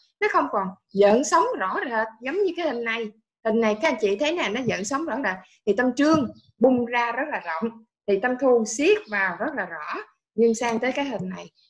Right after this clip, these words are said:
các anh chị thấy tâm thu, tâm trương không khác biệt bao nhiêu, lờ đờ lờ đờ hết. Thì đây nói lên là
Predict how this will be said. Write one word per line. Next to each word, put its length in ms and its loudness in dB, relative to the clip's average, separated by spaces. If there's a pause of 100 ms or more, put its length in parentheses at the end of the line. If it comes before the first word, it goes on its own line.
(120)
các 60 0
anh 100 0
chị 220 -2
thấy 180 -6
tâm 220 0
thu, 220 2
tâm 200 0
trương 200 2
không 160 -4
khác 220 -4
biệt 180 -6
bao 100 -2
nhiêu, 220 2
lờ 220 -2
đờ 140 -8
lờ 140 -12
đờ 140 -6
hết. 260 0 (340)
Thì 100 2
đây 180 0
nói 220 0
lên 200 0
là 180 -2